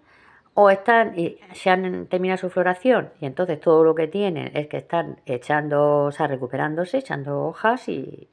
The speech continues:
y raíces, y las otras son las que están con las varitas, que mirad qué cosa más mona de orquídea. O sea, estoy súper contenta este año.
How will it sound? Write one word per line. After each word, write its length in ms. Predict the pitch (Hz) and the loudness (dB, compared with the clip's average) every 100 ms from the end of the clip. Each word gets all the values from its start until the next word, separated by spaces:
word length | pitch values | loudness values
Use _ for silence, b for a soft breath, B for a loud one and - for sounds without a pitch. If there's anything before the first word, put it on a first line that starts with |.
| _ | _
y 100 | 143 | -12
raíces, 480 | 113 110 139 - 370 B B B B B B B _ _ | -8 -8 -8 -8 -10 B B B B B B B _ _
y 260 | 285 320 - | 0 0 0
las 260 | 156 139 170 | -2 0 -2
otras 320 | 160 190 214 | 0 0 -2
son 280 | - 302 392 _ _ _ b b b b b b b | -2 -4 -4 _ _ _ b b b b b b b
las 280 | - 147 139 | -8 -2 -2
que 100 | - | -4
están 340 | - 139 165 - _ _ | -8 -4 -4 -6 _ _
con 120 | - | -14
las 120 | 123 - | -12 -10
varitas, 460 | 117 113 117 247 - B B _ | -10 -8 -4 -6 -6 B B _
que 100 | 151 | -14
mirad 240 | 131 117 | -12 -12
qué 120 | 120 139 | -12 -12
cosa 200 | 143 147 | -12 -12
más 160 | 151 | -10
mona 300 | 170 214 277 320 b b b b _ _ - | -10 -10 -12 -16 b b b b _ _ -14
de 60 | |
orquídea. 480 | 60 - - 113 233 - _ _ _ _ _ | -14 -14 -18 -14 -14 -14 _ _ _ _ _
O 40 | |
sea, 160 | - 156 | -12 -12
estoy 220 | 143 226 | -6 -6
súper 360 | 226 - 147 - | -6 -12 -12 -12
contenta 520 | 123 127 143 143 127 | -12 -12 -10 -12 -12
este 200 | 127 - | -14 -16
año. 320 | - _ _ | -16 _ _